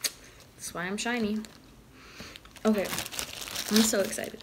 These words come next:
I've been waiting for this for so long, and the post office was messing up, like, <sighs> I was so upset at the post office. They tried to deliver my package when I wasn't here. They didn't bring it when I was here. Like, it's just been a lot. But anyway, it's finally here.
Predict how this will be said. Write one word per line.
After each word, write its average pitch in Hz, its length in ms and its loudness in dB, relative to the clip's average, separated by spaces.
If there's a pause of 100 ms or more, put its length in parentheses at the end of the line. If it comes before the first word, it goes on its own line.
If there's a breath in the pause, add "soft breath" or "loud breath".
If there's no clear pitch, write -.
I've 240 100 4
been 240 80 6
waiting 233 240 6
for - 80 -6
this 226 160 2
for 240 140 6
so 202 280 4
long, 185 340 0
and 214 120 0
the 202 40 2
post 220 340 2
office 226 300 0
was 190 200 -4
messing 185 320 -2
up, 180 260 -2
like, 170 340 -4 (1700 loud breath)
<sighs> - 20 -4 (500 loud breath)
I 226 60 -2
was 214 180 2
so 214 120 2
upset 220 280 -2
at - 60 -12
the 220 80 -8
post - 300 -8
office. - 540 -10 (1200 loud breath)
They 196 160 10
tried 185 300 8
to 185 80 10
deliver 185 200 10
my 185 120 6
package 185 420 2
when 180 120 -8
I - 20 -8
wasn't 185 340 -8
here. 180 300 -4
They 175 80 -4
didn't 190 200 -4
bring 185 280 0
it 180 240 -6
when 180 140 -6
I 180 200 -4
was 180 140 -4
here. 180 320 -8
Like, 175 240 -10
it's - 160 -10
just - 180 -12
been - 120 -12
a - 60 -12
lot. 214 180 -10
But 226 100 10
anyway, 214 220 12
it's - 100 2
finally 226 440 12
here. - 80 0